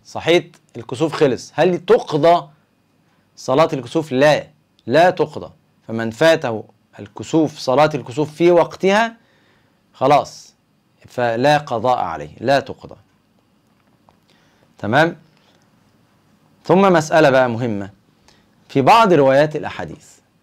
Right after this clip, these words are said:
أن النبي صلى الله عليه وسلم صلى صلاة الكسوف بثلاث ركوعات في كل ركعة، بعض الروايات، مش ركوعين، ثلاث ركوعات في كل ركعة،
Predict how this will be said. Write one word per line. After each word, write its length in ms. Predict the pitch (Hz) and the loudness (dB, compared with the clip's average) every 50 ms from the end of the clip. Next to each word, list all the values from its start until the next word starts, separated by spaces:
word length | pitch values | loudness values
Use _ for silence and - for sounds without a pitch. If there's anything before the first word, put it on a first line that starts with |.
| _ _ _ _ _ _ _ _ _ _ - | _ _ _ _ _ _ _ _ _ _ -8
أن 120 | 110 113 117 | -6 -6 -4
النبي 420 | 117 113 113 117 147 160 165 156 | -4 -4 0 2 4 4 4 2
صلى 140 | - - 135 | 2 -2 -4
الله 200 | 117 110 - - | -4 -4 -2 0
عليه 140 | 147 151 147 | 0 2 2
وسلم 280 | 147 147 151 147 - _ _ _ _ _ _ _ - | 0 0 -2 -4 -8 _ _ _ _ _ _ _ -12
صلى 380 | - - 151 156 147 127 113 | -4 0 0 2 2 0 -2
صلاة 300 | 104 - 123 123 143 147 139 | -6 -6 -2 0 0 -2 -2
الكسوف 580 | 127 107 - - 107 - 160 196 185 - - - | -6 -14 -14 -14 -8 -4 -4 -4 -4 -6 -12 -18
بثلاث 800 | 156 123 123 120 - - 127 123 127 147 160 175 175 165 156 - 147 | -10 -8 -8 -6 -4 -4 -2 0 2 2 2 2 0 -2 -4 -6 -4
ركوعات 800 | 139 139 135 - - 143 135 131 131 143 165 175 185 185 175 | -2 -2 -2 -2 -2 0 0 2 2 2 0 0 0 -2 -4
في 160 | - - 143 131 | -4 -6 -6 -4
كل 200 | - 147 143 135 | -2 -2 -2 0
ركعة، 400 | 123 113 101 - 71 62 73 - _ _ _ _ _ _ _ _ _ _ _ _ _ _ - | -2 -2 -4 -8 -10 -12 -12 -16 _ _ _ _ _ _ _ _ _ _ _ _ _ _ 0
بعض 220 | 123 131 135 117 | 2 2 2 2
الروايات، 440 | 120 104 110 110 107 95 - _ _ - _ _ _ _ _ _ _ _ _ _ _ _ _ _ _ _ _ _ _ _ _ _ _ _ _ _ _ _ _ _ _ _ _ _ - - | 0 -2 -2 -2 -4 -4 -6 _ _ -20 _ _ _ _ _ _ _ _ _ _ _ _ _ _ _ _ _ _ _ _ _ _ _ _ _ _ _ _ _ _ _ _ _ _ -14 -12
مش 180 | 107 - - | -10 -6 -4
ركوعين، 580 | 120 117 - 123 123 123 151 160 139 98 - - _ _ _ _ _ _ _ _ _ _ _ _ _ - | -4 -2 0 0 2 4 4 2 2 -2 -6 -16 _ _ _ _ _ _ _ _ _ _ _ _ _ 2
ثلاث 380 | 196 220 233 220 185 - - | 2 4 4 4 2 0 -2
ركوعات 580 | 143 135 - 135 135 135 151 175 196 190 - - | -6 -4 -2 -2 0 2 2 0 0 -2 -6 -14
في 200 | _ - 139 127 | _ -10 -10 -10
كل 340 | - - - 214 214 190 165 | -8 -4 -2 0 0 2 2
ركعة، 380 | 139 135 127 - - - - | 0 0 -2 -4 -10 -12 -14